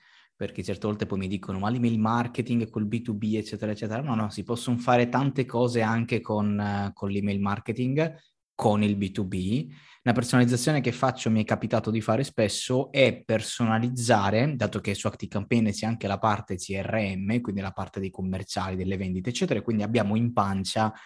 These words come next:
tutti i dati anche del reparto vendite, del preventivo che sta facendo, eccetera, e condire, ehm, cioè quello che faccio è condire con le email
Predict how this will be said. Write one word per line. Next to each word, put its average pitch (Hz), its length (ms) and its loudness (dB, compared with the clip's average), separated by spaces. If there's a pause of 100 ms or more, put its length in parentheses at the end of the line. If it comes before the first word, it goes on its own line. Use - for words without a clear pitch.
(180)
tutti 107 300 -4
i 110 40 0
dati 98 380 -2
anche 98 300 -2
del 95 140 -2
reparto 101 440 0
vendite, 95 500 0
del 95 220 -2
preventivo 98 560 -4
che 95 100 -4
sta 98 160 -4
facendo, 98 460 -4
eccetera, 135 560 -8 (340)
e 156 220 2
condire, 131 880 0 (320)
ehm, 104 500 0
cioè 110 160 -4
quello 110 160 4
che 101 80 0
faccio 107 320 2
è - 140 -2
condire 120 760 4
con 117 280 2
le 101 100 0
email 117 800 4